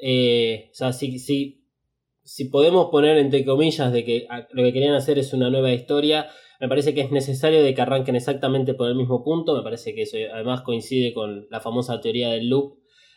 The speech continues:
pero que es necesario, eh, por lo menos marcar el mismo camino al principio,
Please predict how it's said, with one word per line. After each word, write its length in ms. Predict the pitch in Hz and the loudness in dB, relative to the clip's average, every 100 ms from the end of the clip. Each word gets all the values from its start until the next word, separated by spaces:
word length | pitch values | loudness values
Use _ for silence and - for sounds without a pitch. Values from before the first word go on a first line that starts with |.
| _ - | _ -2
pero 600 | 120 117 117 117 113 110 | 0 2 2 2 0 2
que 80 | 147 | 2
es 60 | 156 | 4
necesario, 1300 | 143 135 135 147 147 151 143 135 123 120 117 110 - _ _ _ | 2 2 2 2 4 6 6 6 4 2 0 -2 -8 _ _ _
eh, 180 | 120 - _ | -20 -20 _
por 140 | 135 | -2
lo 40 | 139 | 2
menos 240 | 170 139 | 2 2
marcar 520 | 143 135 135 135 165 | 0 0 0 0 2
el 160 | 165 147 | 4 4
mismo 400 | 151 139 151 143 | 2 2 0 0
camino 340 | 135 139 147 | 2 2 4
al 140 | 139 131 | 4 2
principio, 840 | 131 131 131 143 139 147 151 | 2 0 2 -2 2 2 0